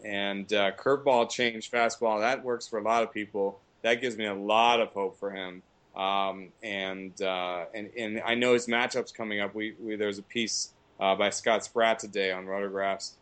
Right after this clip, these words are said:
about the matchups coming up. So at the very least, he's a pickup for the matchups he's got coming up.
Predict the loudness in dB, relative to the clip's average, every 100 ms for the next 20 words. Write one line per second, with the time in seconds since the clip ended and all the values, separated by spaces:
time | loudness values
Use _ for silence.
0 | _ -4 2 2 2 0 0 0 -8 -8
1 | -8 -4 -4 -4 -2 2 2 0 _ _
2 | -6 -4 4 8 8 6 0 -2 -4 -8
3 | -8 -8 -2 0 4 4 2 0 2 2
4 | 0 -2 -2 -4 -8 -4 0 0 0 -2
5 | 0 -4 -6